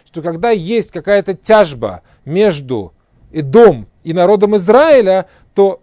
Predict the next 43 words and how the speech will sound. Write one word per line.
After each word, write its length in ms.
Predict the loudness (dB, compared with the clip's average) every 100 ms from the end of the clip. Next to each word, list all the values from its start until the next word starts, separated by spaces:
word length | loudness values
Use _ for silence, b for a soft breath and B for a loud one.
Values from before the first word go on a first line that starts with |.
| -8
приговор 680 | -6 -2 0 2 0 -2 -4
судьями 580 | -8 -6 -4 -4 -6 -6
Эдома 640 | -8 -2 0 0 -2 -10 b -8
пишется 360 | -6 -4 -6
одним 460 | -4 -4 -6 -10 -10
пером, 300 | -4 0 0
как 140 | -2
под 200 | -8 -8
копирку. 480 | -4 -4 -2 -4 -4
Все 240 | -10 -6 -6
пишут 280 | -6 -6
одно 220 | -6 0 0
и 40 |
то 180 | 0 -4
же, 100 | -4
что 160 | -6
Израиль 280 | -6 -2 -4
виноват. 400 | -4 -4 -6 -8 _ b -14
Вот 180 | -10
на 100 | -4 -4
этот 220 | -4 -4
народ 380 | -2 0 0 -2
надо 360 | -6 -4 -6 b b
прикрикнуть. 680 | -6 -6 -4 -8 -8 -12 -12 b b
И 60 | -8
Герши 340 | -4 -4 -4
Гемора 260 | -6 -6 -6
продолжает 440 | -6 -6 -6 -6
разбирать 380 | -8 -6 -6 -4
пасук 320 | -8 -8 -10
по, 180 | -6 -6 -4
до 160 | -6
конца, 600 | -4 -6 -4 -2 0 -2 -8 b b -6
по, 400 | -2 -2 -2 -6 -12
как 200 | -14 -6
подстрочник 640 | -6 -4 -6 -6 -8 -12 _ -10
для 120 | -10
следующих 320 | -8 -12 -12
частей 260 | -14 -12 -8
того 160 | -6
же 60 | -6
самого 220 | -8 -10
пасука. 480 | -12 -16 -12 -12 -12